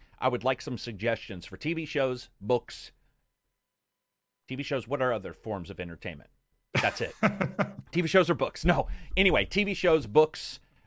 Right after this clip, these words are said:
Speaker 1: uh, music, anything like that. If you have some, you know, some suggestions, I would love to hear 'em.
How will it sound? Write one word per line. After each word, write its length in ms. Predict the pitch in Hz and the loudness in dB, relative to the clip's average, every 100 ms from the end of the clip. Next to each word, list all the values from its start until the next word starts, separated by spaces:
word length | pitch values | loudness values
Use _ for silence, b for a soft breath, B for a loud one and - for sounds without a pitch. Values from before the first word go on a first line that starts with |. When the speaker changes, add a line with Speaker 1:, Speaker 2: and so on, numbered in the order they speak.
| - | 2
Speaker 1:
uh, 300 | 117 110 104 107 | 4 6 4 2
music, 380 | 139 139 151 - | 2 2 0 0
anything 340 | 147 160 160 | -2 0 0
like 200 | 135 123 | 2 4
that. 200 | - 92 | 4 4
If 100 | 92 | 2
you 80 | 120 | 0
have 180 | 123 127 | 2 2
some, 480 | - 131 117 113 113 - - - - | 0 -4 -4 -6 -10 -16 -20 -20 -10
you 100 | 110 | -6
know, 180 | 113 95 - _ - | -4 -4 -8 _ -16
some 240 | - 117 101 | -6 -4 -4
suggestions, 680 | 107 85 113 110 - 90 | -8 -2 0 0 -4 -8
I 40 | 90 | -6
would 120 | 87 | -4
love 160 | 90 82 | -4 -4
to 60 | |
hear 160 | 85 90 | -6 -6
'em. 140 | 85 | -6